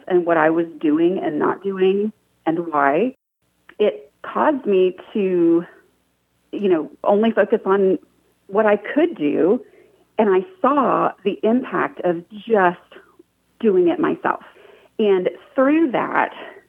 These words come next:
my family then experienced what it was like to live in a house where we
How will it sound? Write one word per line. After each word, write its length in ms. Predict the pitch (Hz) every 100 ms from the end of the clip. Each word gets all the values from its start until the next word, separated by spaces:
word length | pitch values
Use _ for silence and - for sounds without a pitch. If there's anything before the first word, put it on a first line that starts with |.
| _ 220
my 200 | 202 196
family 580 | 214 214 214 175 160 -
then 400 | 180 202 185 -
experienced 920 | 185 - _ - 240 247 220 - -
what 120 | 165
it 100 | 165
was 120 | 170 165
like 240 | 175 170
to 100 | -
live 220 | 165 185 180
in 80 |
a 60 | 165
house 240 | 165 151 -
where 200 | 165 151
we 320 | 160 151